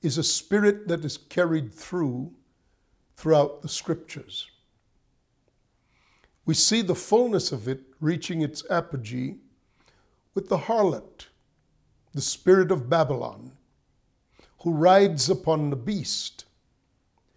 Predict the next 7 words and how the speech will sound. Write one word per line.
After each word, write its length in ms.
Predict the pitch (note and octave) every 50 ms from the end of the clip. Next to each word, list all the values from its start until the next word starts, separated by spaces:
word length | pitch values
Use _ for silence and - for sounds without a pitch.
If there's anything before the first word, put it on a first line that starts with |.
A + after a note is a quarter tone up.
| _ _ _ _ _ -
and 440 | F3 F3+ F#3+ G#3 G#3+ G#3 A3 G#3 - - _ _ _ _ - A#2+
drinks 540 | G2+ A#2 D3+ F3 F3 D#3+ - - - - -
the 140 | - F3
blood 380 | C#3+ B2 A#2+ B2+ C#3+ D3+ D3 C3
of 140 | C#3+ C#3 -
the 80 | C3+
saints. 760 | C#3 - - - D3 B2+ A2+ G#2 - _ - - - - -